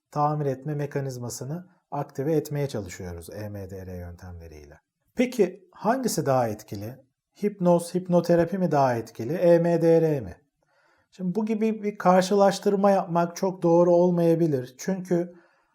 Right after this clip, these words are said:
hangi yöntem olursa olsun, aslında diğer yöntemler için de bu gerekli. En önemli olan nokta uzmanın yetkin ve yeterli olması, terapi ilişkisini iyi şekilde yönetebilmesi,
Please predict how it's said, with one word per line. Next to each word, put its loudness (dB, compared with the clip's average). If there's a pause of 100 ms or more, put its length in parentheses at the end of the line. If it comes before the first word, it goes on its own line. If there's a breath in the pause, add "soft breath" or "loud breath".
hangi 0
yöntem 6
olursa 0
olsun, 0
aslında -4
diğer 4
yöntemler 0
için -6
de -6
bu -10
gerekli. -8 (380 soft breath)
En 0
önemli -2
olan 0
nokta -2 (200 loud breath)
uzmanın 0
yetkin -4
ve -2
yeterli 0
olması, -2
terapi -4
ilişkisini -8
iyi -4
şekilde -6
yönetebilmesi, -6